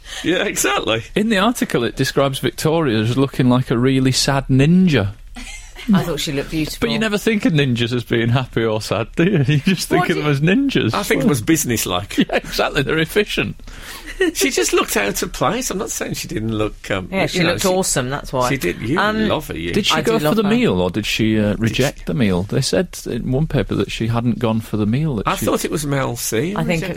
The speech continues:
Speaker 1: rejected.
Speaker 3: Mel C.
Speaker 2: Oh, really?
Speaker 3: I suspect it might have been Jerry. Um,
Speaker 1: Jer-, can I say Jerry is the only one, I've said this before, but she bought me pants when she was a guest on my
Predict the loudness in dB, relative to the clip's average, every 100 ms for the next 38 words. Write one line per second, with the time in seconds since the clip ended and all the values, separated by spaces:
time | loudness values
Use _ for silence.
0 | -4 -2 -4 -4 -6 -2 0 2 4 2
1 | 0 0 2 2 2 0 -4 -6 -6 -6
2 | -8 -8 -4 -2 -2 -4 -10 -18 -20 -10
3 | -2 0 0 -2 -6 -16 -20 -8 -2 0
4 | 0 -2 0 0 0 -2 0 0 0 -2
5 | -4 -6 -4 -2 -2 -2 -4 -8 -10 -16
6 | -20 -18 -18 -20 -12 -2 -2 -2 -4 -4
7 | -2 -4 -4 -4 -6 -2 -2 -2 -6 -4
8 | -4 -4 -6 -4 0 0 0 -4 -4 -4
9 | -4 -6 -8 -8 -8 -8 -8 -6 -6 -6
10 | -8 -6 -4 -6